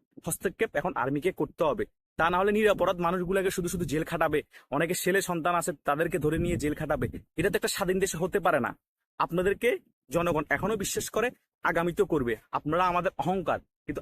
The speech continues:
আপনারা আপনাদের কার্যকলাপের মাধ্যমে সেটা ফুটিয়ে তুলতে হবে। আমরা আপনাদেরকে স্যালুট জানাবো, বাহবা জানাবো। ভালো কাজ করবেন, শ্রদ্ধা করব, সুনাম করব, পাপড়ির কাছে তুলে ধরবো।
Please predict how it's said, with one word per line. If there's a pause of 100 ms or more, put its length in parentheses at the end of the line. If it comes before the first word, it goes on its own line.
আপনারা
আপনাদের
কার্যকলাপের
মাধ্যমে (420)
সেটা
ফুটিয়ে
তুলতে
হবে। (340)
আমরা
আপনাদেরকে
স্যালুট
জানাবো,
বাহবা
জানাবো। (420)
ভালো
কাজ
করবেন, (680)
শ্রদ্ধা
করব, (220)
সুনাম
করব, (380)
পাপড়ির
কাছে
তুলে
ধরবো।